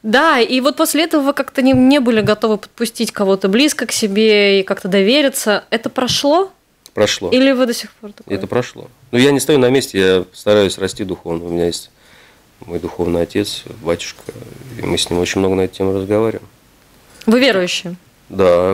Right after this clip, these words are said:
Speaker 2: абсолютно. Глубоко верующий человек.
Speaker 1: Вот эта вера, скажем, она,
Speaker 2: Я
Speaker 1: она,
Speaker 2: просто
Speaker 1: она,
Speaker 2: в шестнадцать лет, э, втонул в море, меня унесло в открытое море, восьмибальный шторм.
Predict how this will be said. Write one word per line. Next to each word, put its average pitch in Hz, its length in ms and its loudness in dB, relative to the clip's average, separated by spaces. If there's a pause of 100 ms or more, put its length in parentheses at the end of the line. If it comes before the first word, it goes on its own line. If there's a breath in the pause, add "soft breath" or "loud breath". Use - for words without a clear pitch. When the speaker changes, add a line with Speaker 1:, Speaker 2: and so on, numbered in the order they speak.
(120)
Speaker 2:
абсолютно. - 540 -6 (300)
Глубоко 101 420 -8
верующий 92 340 -8
человек. - 240 -16 (420)
Speaker 1:
Вот 226 200 2
эта 247 340 2
вера, 240 300 2
скажем, 190 480 -2
она, 190 420 0
Speaker 2:
Я 151 140 6
Speaker 1:
она, - 20 0
Speaker 2:
просто 160 340 0
Speaker 1:
она, 147 120 2
Speaker 2:
в - 40 -2
шестнадцать 156 320 2
лет, 165 280 0
э, 117 320 4
втонул 131 460 2
в 104 100 -8
море, 147 220 4
меня 110 160 4
унесло 113 280 2
в 107 60 4
открытое 107 340 -2
море, 139 220 4
восьмибальный 104 480 2
шторм. 87 580 0